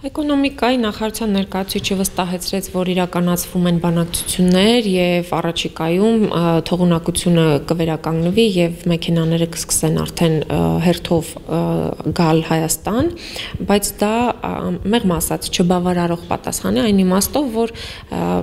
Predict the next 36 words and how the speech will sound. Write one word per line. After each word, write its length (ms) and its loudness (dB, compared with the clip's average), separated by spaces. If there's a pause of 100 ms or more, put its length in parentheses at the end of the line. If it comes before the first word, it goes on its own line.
(160)
երեք 340 2
հազար 380 -2
մեքենայի 400 -2
մասին 320 -2
ենք 160 -4
խոսում, 320 -2
իսկ 220 0
երեք 200 0
հազար 300 2
մեքենայի 400 2
մեջ 200 0
կան 220 2 (140)
փչացող 560 0
ապրանքներ, 680 -2 (280)
կան 260 -2
ապրանքներ, 480 -2
որոնք 300 0
պետք 260 -2
է 80 2 (140)
շատ 260 -2
ավելի 260 0
վաղ 300 0
հասնեին, 500 0 (200)
կամ 300 -2
կան 280 -2
հենց 180 -6
անասնակեր, 840 -2
որ 220 -2
անասուններ 680 -2
այստեղ, 400 -4
այսինքն 300 -4
թռչուններ 480 0
չեն 160 -4
կարող 220 0
սպասել, 420 -4
մինչև 260 -2